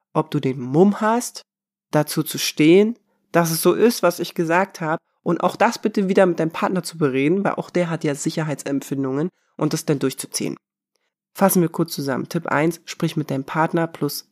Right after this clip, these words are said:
deinem Kind. Tipp zwei, schau, ob du Rücklagen hast, die zusammenkratzen kannst, um deinen Kopf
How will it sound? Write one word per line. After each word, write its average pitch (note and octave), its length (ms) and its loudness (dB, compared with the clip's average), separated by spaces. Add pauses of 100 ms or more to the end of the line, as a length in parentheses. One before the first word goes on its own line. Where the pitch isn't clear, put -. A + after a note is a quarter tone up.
(140)
deinem D#3 200 -2
Kind. C3+ 280 -8 (640)
Tipp - 240 -6
zwei, E3+ 560 0
schau, E3 400 2
ob D#3 100 -2
du E3 140 -2
Rücklagen F3+ 420 0
hast, F3+ 240 -4
die E3 80 -2
zusammenkratzen D3+ 840 -4
kannst, D#3 320 -2 (280)
um F#3 200 0
deinen E3 220 0
Kopf - 320 -4